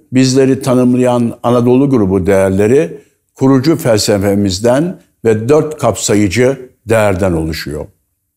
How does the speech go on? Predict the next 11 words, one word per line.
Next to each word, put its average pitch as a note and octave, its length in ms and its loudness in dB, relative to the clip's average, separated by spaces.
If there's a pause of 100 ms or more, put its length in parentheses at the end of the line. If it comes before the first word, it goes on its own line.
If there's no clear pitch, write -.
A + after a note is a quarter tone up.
(720)
Değerlerimizin D3+ 1000 2
en F#3 160 2
üzerinde A2+ 800 0
kurucu B2+ 340 0
felsefemiz G#2 680 0
olarak G2+ 480 0 (380)
ortak A#2 360 0
akıl F2+ 340 -4
duruyor. D#2+ 380 -6 (1120)
Ortak B2+ 340 0
akıl F3 480 0